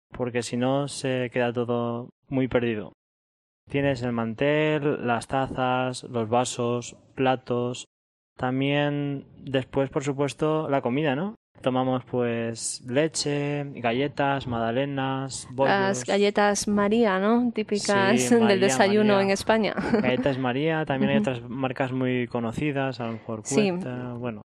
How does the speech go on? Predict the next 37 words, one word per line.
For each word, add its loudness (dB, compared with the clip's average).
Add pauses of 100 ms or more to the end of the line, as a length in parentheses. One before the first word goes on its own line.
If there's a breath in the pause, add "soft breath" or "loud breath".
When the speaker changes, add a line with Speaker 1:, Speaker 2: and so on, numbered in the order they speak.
(380)
Speaker 2:
El 0
zumo, 6
por 4
ejemplo, 0
también, 4
¿no? 6
De 0
naranja 0
suele -2
ser, 4 (220)
Speaker 1:
Sí, 0
Speaker 2:
quizá. -2
Speaker 1:
zumo 0
de 2
naranja 0
o, 0 (200)
o -10
a -6
lo -6
mejor -6
también -6
de -8
cualquier 0
otra 0
fruta -2
que -4
Speaker 2:
Mm. 2 (360)
¿Cuál 4
es 0
tu 0
desayuno 4
favorito? 0 (160)
Speaker 1:
Pues 0
a 0
mí -2
me 0
gusta -2